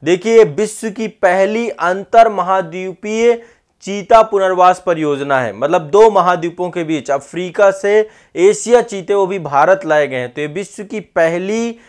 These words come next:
अंतर महाद्वीपीय, दो महाद्वीपों के बीच चीता पुनर्वास परियोजना है, ठीक है। हाल ही में रा-, कूनो राष्ट्रीय उद्यान से दक्षिण अफ्रीका से बारह चीतों को भी लाया गया है, ठीक है।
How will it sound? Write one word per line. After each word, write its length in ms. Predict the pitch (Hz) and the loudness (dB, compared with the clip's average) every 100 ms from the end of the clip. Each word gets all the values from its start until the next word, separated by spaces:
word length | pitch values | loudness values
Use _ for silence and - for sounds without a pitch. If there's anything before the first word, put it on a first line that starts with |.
| _ _ - | _ _ -4
अंतर 500 | 185 202 196 247 233 | -2 -2 4 4 4
महाद्वीपीय, 720 | 196 175 170 165 165 165 143 | 2 0 0 -4 -4 -2 -2
दो 280 | 127 202 214 | 2 4 4
महाद्वीपों 680 | 185 175 170 160 156 180 | 2 0 -2 -4 -6 -8
के 140 | 175 175 | -6 -8
बीच 260 | 160 208 208 | -8 -12 -12
चीता 280 | 170 165 175 | -12 -4 -2
पुनर्वास 560 | 170 165 151 147 160 - | -2 -4 -6 -2 -4 -4
परियोजना 480 | 147 127 117 107 98 | -8 -6 -8 -8 -12
है, 140 | 90 - | -14 -8
ठीक 160 | 170 | -4
है। 180 | 190 196 _ _ _ _ | -2 -4 _ _ _ _
हाल 500 | _ 147 170 220 233 | _ 2 6 8 6
ही 140 | 247 | 0
में 420 | 233 185 185 208 220 _ _ _ _ | -2 -2 -2 -6 -10 _ _ _ _
रा-, 340 | 110 147 165 170 | -2 4 6 4
कूनो 380 | 190 208 233 | 0 2 6
राष्ट्रीय 420 | 233 196 190 208 190 | 8 6 4 -4 -6
उद्यान 280 | 160 170 | 0 0
से 160 | 180 226 | 0 -2
दक्षिण 480 | 156 175 180 - 262 | 0 -2 -4 -2 0
अफ्रीका 460 | 233 190 185 196 | 0 -2 -2 -2
से 160 | 190 220 | 0 -2
बारह 400 | 170 160 170 202 | 2 2 4 2
चीतों 400 | 208 175 156 180 | -2 -10 -8 -8
को 180 | 175 180 | -4 -4
भी 160 | 202 | -4
लाया 320 | 214 143 143 147 | 0 2 2 0
गया 300 | 131 120 104 | -2 -4 -4
है, 220 | 92 - _ _ - | -10 -20 _ _ -4
ठीक 140 | 180 | 2
है। 220 | 226 220 | 4 2